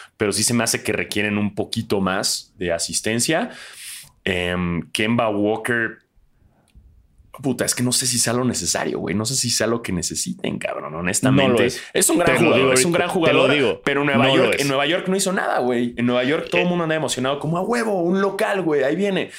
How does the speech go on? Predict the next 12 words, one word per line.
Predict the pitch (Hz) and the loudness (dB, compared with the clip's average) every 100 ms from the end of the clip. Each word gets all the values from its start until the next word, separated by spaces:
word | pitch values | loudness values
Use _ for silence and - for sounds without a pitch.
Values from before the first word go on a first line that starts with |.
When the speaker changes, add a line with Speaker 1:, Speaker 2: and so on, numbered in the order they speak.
| - - _ | -18 -20 _
Speaker 1:
Pero | 120 113 113 | 0 2 2
no | 117 117 120 | 2 2 2
se | - 123 | 0 0
me | 110 107 | 0 0
hace | 107 - 104 | 0 -2 -2
que | 101 | -2
es | 101 | -2
lo | 98 | -2
que | 92 | -4
necesiten, | 90 87 - 107 92 85 | -6 -4 -4 -4 -4 -2
güey, | 85 87 | -2 -2
honestamente. | 92 98 90 90 90 | -2 -2 -4 -4 -6